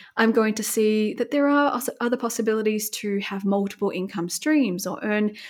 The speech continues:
money in different ways outside of my current job. Maybe I go down to twenty hours, maybe I do thirty hours and do something addi-, on,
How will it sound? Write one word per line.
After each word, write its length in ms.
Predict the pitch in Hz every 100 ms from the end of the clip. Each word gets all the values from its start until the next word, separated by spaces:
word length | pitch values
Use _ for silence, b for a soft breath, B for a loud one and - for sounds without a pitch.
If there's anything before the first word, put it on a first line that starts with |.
| B
money 300 | 214 233 254
in 100 | 240
different 320 | 226 208 220 -
ways 320 | 269 233 233 226
outside 560 | 233 - - 233 220
of 120 | 214
my 240 | 208 202 202
current 420 | - - 202 196 -
job. 320 | 220 226 -
Maybe 380 | 196 214 220 220
I 160 | 214 208
go 200 | 208 202
down 300 | 202 190 202
to 100 | -
twenty 320 | - 196 165
hours, 360 | 269 302 - -
maybe 180 | 202
I 60 | -
do 120 | -
thirty 320 | - 240 311
hours 320 | 247 107 135 -
and 80 |
do 120 | 202 202
something 340 | - - 190
addi-, 220 | 208 240 -
on, 220 | 214